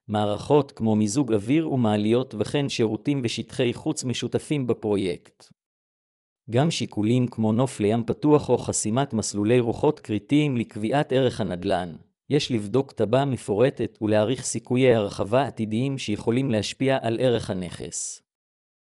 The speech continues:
חשוב לבחון את מצב הביקוש באזור.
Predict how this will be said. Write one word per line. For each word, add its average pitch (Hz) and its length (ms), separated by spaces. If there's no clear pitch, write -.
חשוב 196 400
לבחון 135 440
את 143 120
מצב 120 360
הביקוש 120 440
באזור. 101 640